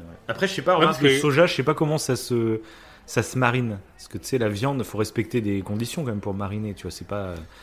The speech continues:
Speaker 1: un truc au
Speaker 2: Ouais,
Speaker 1: pif.
Speaker 2: est-ce qu'on peut faire l-, est-ce que la même chose
Speaker 1: Est-ce
Speaker 2: avec
Speaker 1: que le
Speaker 2: les
Speaker 1: soja
Speaker 2: de
Speaker 1: se
Speaker 2: la
Speaker 1: marine
Speaker 2: dinde
Speaker 1: de la
Speaker 2: qu'avec
Speaker 1: même
Speaker 2: le soja
Speaker 1: façon ? Ouais, je sais
Speaker 2: Ouais.
Speaker 1: pas. Mm.
Speaker 2: Je sais pas du tout non plus.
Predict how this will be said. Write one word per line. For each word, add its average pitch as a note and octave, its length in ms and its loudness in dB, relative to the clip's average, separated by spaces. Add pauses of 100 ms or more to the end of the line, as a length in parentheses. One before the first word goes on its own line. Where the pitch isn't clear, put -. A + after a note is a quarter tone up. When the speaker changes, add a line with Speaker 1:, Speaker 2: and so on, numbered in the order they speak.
(140)
Speaker 1:
un F2 80 -8
truc G2 220 -6
au G#2+ 40 4
Speaker 2:
Ouais, C#3 160 10
Speaker 1:
pif. C3+ 100 8
Speaker 2:
est-ce - 120 2
qu'on C#3+ 120 0
peut C#3 100 4
faire B2+ 220 4
l-, B2 240 0
est-ce - 160 -16
que D#3+ 80 -4
la B2 120 0
même B2+ 160 4
chose D3 280 2
Speaker 1:
Est-ce C3 100 6
Speaker 2:
avec A#2 80 6
Speaker 1:
que D3+ 60 8
le C#3 60 6
Speaker 2:
les G#2+ 60 2
Speaker 1:
soja D3 300 8
Speaker 2:
de E3+ 60 8
Speaker 1:
se A2+ 100 0
Speaker 2:
la A2+ 80 6
Speaker 1:
marine C3+ 220 6
Speaker 2:
dinde D3 180 8
Speaker 1:
de B2+ 40 6
la A#2+ 100 8
Speaker 2:
qu'avec B2 100 8
Speaker 1:
même C3 80 6
Speaker 2:
le B2 60 0
soja B2 200 2
Speaker 1:
façon ? C3+ 300 2
Ouais, A#2 180 -4
je G#2+ 80 -6
sais A#2+ 120 -6
Speaker 2:
Ouais. A#2+ 240 2 (180)
Speaker 1:
pas. G#2+ 80 -10
Mm. G#2 40 -10 (440)
Speaker 2:
Je - 100 -18
sais - 100 -20
pas C3 100 -4
du B2+ 120 -8
tout - 120 -16
non A#2+ 100 -8
plus. - 240 -20